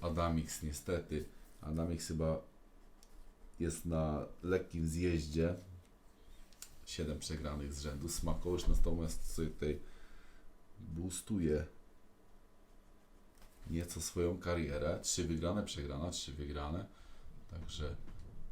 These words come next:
fajnie to wygląda. Monday Night Raw. Tygodnie mijają, miesiące mijają.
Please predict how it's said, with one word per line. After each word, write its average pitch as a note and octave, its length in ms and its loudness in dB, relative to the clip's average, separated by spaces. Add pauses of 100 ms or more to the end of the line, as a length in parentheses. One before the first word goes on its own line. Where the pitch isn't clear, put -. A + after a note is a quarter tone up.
(120)
fajnie D#2 320 0
to C#2 160 -4
wygląda. D2 760 -4 (1300)
Monday D2+ 580 -2
Night D2 540 -4
Raw. C#2 240 -2
Tygodnie D#2+ 460 0
mijają, D2 640 -2 (1080)
miesiące D#2+ 500 -4
mijają. D2 680 -2